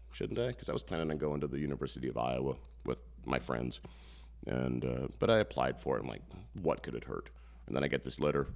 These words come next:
"We are proud to announce that you are the recipient of," like, huh? <laughs> Like, maybe you guys should meet me a few more times before you commit to this. But, uh, yeah, yeah. So I, I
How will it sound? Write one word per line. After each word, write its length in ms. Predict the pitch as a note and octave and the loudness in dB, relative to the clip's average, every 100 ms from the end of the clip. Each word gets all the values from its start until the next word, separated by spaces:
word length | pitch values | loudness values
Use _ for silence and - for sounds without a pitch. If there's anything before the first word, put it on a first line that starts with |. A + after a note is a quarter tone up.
| - - - | -10 -18 -4
"We 140 | - F#3+ | 4 6
are 80 | E3 | 6
proud 420 | - C#3+ F3+ C#3+ | 6 6 6 4
to 160 | C3+ | 2
announce 380 | B2 C#3+ G3+ - | 4 4 2 0
that 140 | - - | 0 2
you 240 | F#3 F#3+ | 4 6
are 80 | F3+ | 4
the 100 | D#3+ | 4
recipient 720 | C#3 C3+ - E3+ E3+ - F2+ | 2 2 2 2 4 4 4
of," 140 | A2 - | 2 2
like, 200 | F#2 - - G2 - - - | -2 -2 -10 -16 -16 -18 -8
huh? 180 | G#2+ D#3 - - - | -2 -2 -4 -6 4
<laughs> 1300 | F#3+ - G#3+ - A3+ F#3+ A3+ F3+ A#3 - - C3+ - - - - - - - - A#2+ C#3 | 6 8 6 10 12 12 12 8 8 6 6 2 2 -2 -4 -4 -16 -14 -12 -8 -2 2
Like, 180 | A2 D#2 | 2 4
maybe 260 | F#2+ - G#2+ | 4 4 2
you 100 | A2+ | 2
guys 220 | A#2+ - | 2 2
should 180 | D2+ D2 | 2 6
meet 160 | G#2 | 6
me 120 | D#2+ C#2+ | 8 4
a 40 | |
few 180 | - C#2+ | 4 2
more 180 | C2+ C#2 | 4 4
times 360 | D2+ B1+ C2+ | 6 6 4
before 300 | - D2 D#2+ | 2 4 8
you 80 | D2+ | 6
commit 260 | - D#2 - | 6 2 2
to 80 | A#1+ | 2
this. 220 | B1+ A#1 | 0 -2
But, 320 | - A1+ - | 0 0 2
uh, 140 | B1+ A#1+ - - - - - - - - - - | 0 0 -6 -16 -16 -16 -16 -18 -18 -20 -16 4
yeah, 260 | G#2 D3+ E2 - | 10 12 10 4
yeah. 200 | - D#2+ B1 | 2 2 2
So 200 | - D2 C#2+ C2+ - | 2 4 4 0 -2
I, 60 | |
I 60 | C#2+ | -2